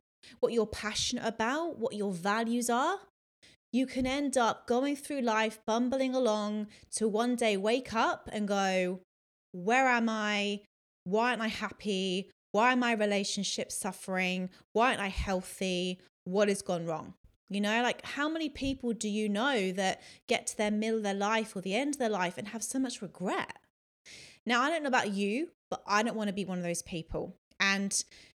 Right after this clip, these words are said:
I, at one point, was one of those people. So in my twenties, I had a sales job, and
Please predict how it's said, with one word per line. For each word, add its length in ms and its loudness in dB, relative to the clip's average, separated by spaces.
I, 340 6
at 120 0
one 200 2
point, 180 -2
was 200 0
one 100 0
of 60 -2
those 160 0
people. 560 -6
So 240 2
in 260 2
my 600 0
twenties, 680 -2
I 120 0
had 360 -4
a 300 0
sales 420 0
job, 400 -2
and 200 0